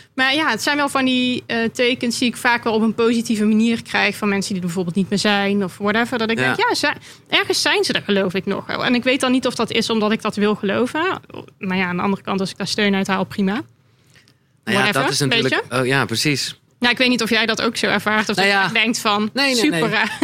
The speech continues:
Speaker 2: Nee, nee, nee, ik vind ze, nee, maar ik vind eigenlijk niks raar. En ik vind met name wat jij net zegt, ja, ja, je, je kan,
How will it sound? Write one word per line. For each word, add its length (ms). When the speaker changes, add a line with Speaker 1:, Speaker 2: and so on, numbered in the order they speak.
Speaker 2:
Nee, 220
nee, 120
nee, 160
ik 80
vind 160
ze, 80
nee, 280
maar 200
ik 120
vind 160
eigenlijk 320
niks 200
raar. 340
En 320
ik 240
vind 240
met 140
name 360
wat 180
jij 100
net 200
zegt, 340
ja, 260
ja, 300
je, 280
je 160
kan, 400